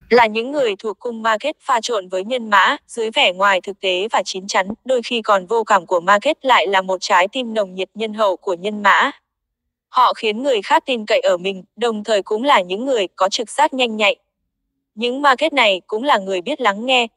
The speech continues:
và cảm thông đối với thế giới xung quanh. Họ thích phiêu lưu, ưa khám phá những ý tưởng và chân trời mới. Mặc dù họ thường tỏ ra dè dặt và thận trọng khi nói ra suy nghĩ của bản thân,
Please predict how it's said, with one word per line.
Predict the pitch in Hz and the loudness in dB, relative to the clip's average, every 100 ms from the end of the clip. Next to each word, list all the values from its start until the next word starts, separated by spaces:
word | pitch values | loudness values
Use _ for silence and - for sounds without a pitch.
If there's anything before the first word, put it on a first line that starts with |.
| - | 0
và | 233 | 2
cảm | - 170 | 2 0
thông | 196 226 | -2 -6
đối | 202 190 | -4 -2
với | 196 196 | -2 -4
thế | 214 208 | -2 -4
giới | 208 190 | -2 -2
xung | 214 262 220 | -2 -6 0
quanh. | 233 233 208 _ _ _ _ _ _ _ | 0 0 -4 _ _ _ _ _ _ _
Họ | - 262 | 4 4
thích | 311 311 | 4 -2
phiêu | - 277 | -2 -2
lưu, | 247 240 233 | 0 -2 -4
ưa | - 240 | -4 -4
khám | 220 208 196 | 0 2 2
phá | - 202 | 2 2
những | 214 247 | 2 -2
ý | 220 214 | -4 -6
tưởng | 247 254 170 | -4 -4 0
và | 190 185 | 0 0
chân | 233 220 | -2 -4
trời | 220 185 | -2 -2
mới. | 175 180 190 - _ _ _ _ _ _ _ | 0 0 -2 -6 _ _ _ _ _ _ _
Mặc | - 240 - | 0 2 2
dù | 247 214 | 0 4
họ | 220 233 | 4 4
thường | 240 214 | 2 -4
tỏ | 202 208 | 0 2
ra | 233 226 226 - | 2 2 2 -2
dè | - 262 233 | -4 -2 0
dặt | 240 220 | 0 0
và | 220 208 | 0 0
thận | 214 190 | 0 0
trọng | 233 180 - | 0 -2 -4
khi | 262 | -4
nói | 226 190 214 | 2 4 4
ra | 254 233 | 2 2
suy | - 233 | 0 -2
nghĩ | 208 202 | -2 -2
của | - 233 | -2 2
bản | 185 160 | 2 2
thân, | 220 226 | -2 -4